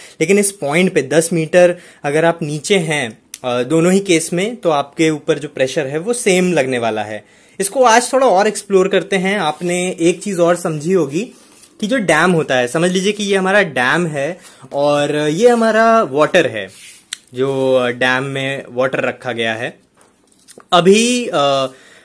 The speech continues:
आपको ये लगता होगा कि ये डैम पूरा एक जैसा होगा, ऐसा नहीं होता। मतलब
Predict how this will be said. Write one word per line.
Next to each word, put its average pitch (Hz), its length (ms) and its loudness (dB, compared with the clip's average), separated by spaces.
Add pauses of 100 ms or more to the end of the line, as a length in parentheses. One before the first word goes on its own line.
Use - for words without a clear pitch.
(140)
आपको 151 340 4
ये 220 260 6
लगता 208 280 2
होगा 202 200 2
कि 202 120 -6
ये 233 140 4
डैम 156 360 0
पूरा 180 360 0 (720)
एक 208 160 4
जैसा 156 260 0
होगा, 135 260 0
ऐसा 208 260 4
नहीं 208 300 2
होता। 120 460 -4
मतलब 139 360 -6